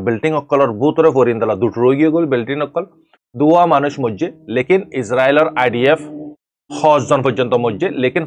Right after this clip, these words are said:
পাঁচজন, কি আজগরের পাঁচজন মরছে দিয়ান, বেশি গায়ে লইয়ে আর বেশি লোকসানি হই। দুজন ইসরায়েলের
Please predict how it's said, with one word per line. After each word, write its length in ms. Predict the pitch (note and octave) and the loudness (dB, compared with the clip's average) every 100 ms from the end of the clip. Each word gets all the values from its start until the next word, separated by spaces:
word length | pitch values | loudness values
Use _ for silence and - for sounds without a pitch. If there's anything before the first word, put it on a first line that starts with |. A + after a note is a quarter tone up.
| C#3 | 0
পাঁচজন, 400 | B2+ G2+ A#2+ A#2 - | -2 0 -2 -2 -4
কি 100 | C3 | 0
আজগরের 420 | A#2 G2 B2+ D#3 D#3 | 0 2 0 0 0
পাঁচজন 300 | C3 F#2+ A2+ | -4 -2 -4
মরছে 220 | A2 G2 C3+ | -4 -4 -2
দিয়ান, 260 | D#3 D3 F#3 _ _ _ _ _ _ | 0 -2 -4 _ _ _ _ _ _
বেশি 180 | C3 B2+ D#3+ | -8 -2 2
গায়ে 220 | D#3+ D#3+ | 4 6
লইয়ে 240 | E3 D#3+ E3 - | 6 4 2 0
আর 60 | C3+ G2 | -2 -2
বেশি 160 | A#2 C#3 | -4 -4
লোকসানি 400 | A#2+ - A2 G#2 | -4 -8 -12 -10
হই। 160 | G2 F#2 _ _ _ - | -12 -14 _ _ _ -2
দুজন 360 | A#2 D3 D3+ C#3+ | 4 4 4 2
ইসরায়েলের 520 | B2 C3+ C#3+ D3+ D#3+ | 2 2 4 4 4